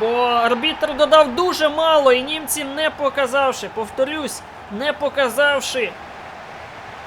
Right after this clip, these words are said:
ідеальної гри, мали два з половиною максимум моменти і реалізували. Один з них реалізували. Груба помилка захисту.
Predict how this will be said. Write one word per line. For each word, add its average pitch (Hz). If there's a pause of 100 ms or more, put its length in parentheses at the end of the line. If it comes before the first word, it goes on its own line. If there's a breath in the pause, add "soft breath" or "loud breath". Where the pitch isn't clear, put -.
(160)
ідеальної 269
гри, 254 (580)
мали 285 (180)
два 277
з -
половиною 269
максимум 240
моменти 254 (840)
і 247
реалізували. 240 (280)
Один 247
з 214
них 240
реалізували. 226
Груба 277
помилка 254
захисту. 247